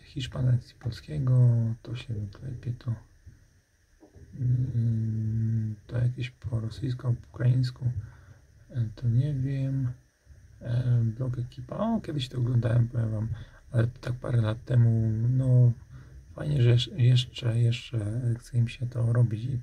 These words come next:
i po prostu ten cały serial kręcą. Także, no, niektóre odcinki naprawdę śmieszne, ale, no, nie wiem, dzisiaj jakoś by mnie to nie, nie, nie interesowało. E,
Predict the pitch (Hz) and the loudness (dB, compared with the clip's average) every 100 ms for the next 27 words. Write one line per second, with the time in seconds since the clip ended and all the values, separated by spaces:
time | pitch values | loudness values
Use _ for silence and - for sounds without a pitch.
0 | - 123 123 - 123 - 127 120 123 117 | -4 -4 -4 -4 -6 -4 -2 0 0 -2
1 | 117 113 110 113 120 107 - - - - | -2 -4 -4 -4 -4 -4 -4 -10 -12 -18
2 | - - - - - - _ - 117 110 | -20 -20 -20 -20 -20 -20 _ -4 -4 -2
3 | 110 110 120 120 120 - 117 - - 123 | 0 4 6 6 4 -2 -2 -2 -2 -2
4 | - 117 113 110 113 120 117 120 123 - | -2 -2 0 -2 -2 0 2 0 -2 -8
5 | - 135 127 104 - - 113 139 - - | -8 -2 0 -2 -6 -2 2 2 0 -14
6 | - - - - _ - - 131 127 127 | -20 -20 -20 -20 _ -12 -2 4 8 10
7 | 123 123 123 127 123 - 185 127 110 104 | 10 8 8 8 6 2 4 6 6 2
8 | 107 117 123 117 - 117 117 117 127 120 | -2 -4 -2 -2 -2 2 2 4 6 6
9 | 113 110 120 120 117 117 120 123 120 117 | 6 4 2 4 4 4 2 2 4 4
10 | 110 - 120 - 113 107 98 95 - _ | 2 -2 -2 -2 -4 -2 -4 -6 -12 _
11 | _ _ - - - - - _ _ _ | _ _ -20 -18 -14 -16 -18 _ _ _
12 | _ _ _ - 123 117 | _ _ _ 4 8 8